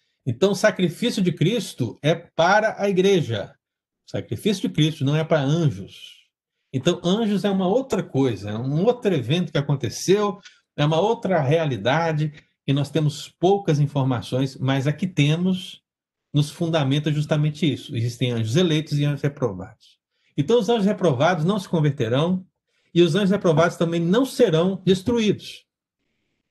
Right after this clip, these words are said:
No final, quando chegar o final, Deus vai destruir tudo. Não. O texto bíblico tá dizendo aí, ó, Apocalipse vinte e dez.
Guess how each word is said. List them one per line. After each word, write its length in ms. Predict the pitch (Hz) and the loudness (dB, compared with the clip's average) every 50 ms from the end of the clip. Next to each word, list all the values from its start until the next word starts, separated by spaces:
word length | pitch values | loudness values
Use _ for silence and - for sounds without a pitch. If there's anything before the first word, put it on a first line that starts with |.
| _ _ _ _ _ _ _ _ _ _ _ _ _ _ _ - | _ _ _ _ _ _ _ _ _ _ _ _ _ _ _ -2
No 80 | 147 127 | -2 -2
final, 640 | - - 165 143 131 139 156 170 165 139 123 107 | 0 0 -2 0 2 2 2 4 4 2 2 2
quando 180 | - 131 127 - | 0 -2 -2 -2
chegar 220 | - 127 131 131 | -2 -2 0 0
o 40 | 120 | -2
final, 500 | - - 139 131 143 165 160 135 117 107 | -2 -4 -4 -2 0 0 0 0 -2 0
Deus 180 | 110 139 139 | 0 0 0
vai 100 | 135 147 | 0 0
destruir 560 | 135 135 147 147 - - 147 143 143 139 131 135 | -2 -2 -4 -6 -2 0 2 2 2 2 2 0
tudo. 260 | - 131 120 117 139 | -2 -2 -2 -2 -2
Não. 180 | 156 127 98 | -4 -4 -6
O 40 | 95 - _ _ _ _ _ _ _ _ _ _ | -8 -12 _ _ _ _ _ _ _ _ _ _
texto 300 | - 139 139 - - 151 | -2 -2 -2 0 0 -2
bíblico 340 | 127 120 123 156 151 - - | -2 -2 -4 -6 -8 -8 -6
tá 100 | 226 226 | -6 -4
dizendo 240 | 214 233 269 294 320 | -2 -2 -2 -2 0
aí, 120 | 285 202 | 2 2
ó, 100 | 135 113 | 2 0
Apocalipse 560 | 95 - - 120 - 120 123 131 131 - 147 | -2 -4 -6 -4 -2 -2 -2 -2 -2 -2 -2
vinte 200 | 135 151 165 160 | -2 -2 -2 -4
e 40 | 233 | 0
dez. 500 | 214 220 185 135 - - - - - _ | 2 2 2 2 0 -4 -12 -20 -20 _